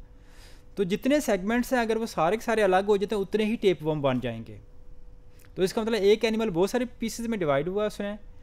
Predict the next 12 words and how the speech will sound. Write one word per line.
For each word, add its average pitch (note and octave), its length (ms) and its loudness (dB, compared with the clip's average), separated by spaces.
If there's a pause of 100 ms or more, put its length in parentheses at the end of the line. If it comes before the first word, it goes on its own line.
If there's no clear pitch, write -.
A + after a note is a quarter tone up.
(380)
और F#3 400 2 (1120)
डिवाइड F3+ 340 6
होने G#3 180 0
के F#3 100 -6
बाद F#3+ 120 4
उसने F#3+ 160 -6
क्या F3+ 140 0
कर E3 160 -2
दिया E3 160 -2
कि D#3+ 140 -4
उसने D3 200 -4
आगे, C#3+ 220 -2